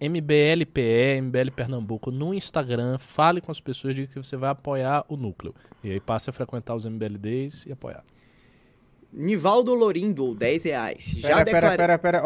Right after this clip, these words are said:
Speaker 3: Ó, momento propaganda do riso. Pessoal, eu falei mais cedo, eu vou, volto a repetir agora. Temos um podcast.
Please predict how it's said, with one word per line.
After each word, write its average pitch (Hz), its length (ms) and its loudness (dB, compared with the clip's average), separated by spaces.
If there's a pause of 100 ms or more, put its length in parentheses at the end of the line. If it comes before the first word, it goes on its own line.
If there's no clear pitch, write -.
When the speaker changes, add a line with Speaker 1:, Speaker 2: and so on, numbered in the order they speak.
Speaker 3:
Ó, - 120 -4
momento 151 300 0
propaganda 170 480 -2
do 175 80 -2
riso. 147 320 -2 (1700)
Pessoal, 202 360 0
eu - 20 2
falei 202 240 2
mais 180 200 6
cedo, 175 160 0
eu 165 40 0
vou, 160 140 -2
volto 143 280 -4
a - 20 0
repetir 127 380 -4
agora. 117 420 2
Temos 135 260 -2
um 139 80 -2
podcast. 120 760 -4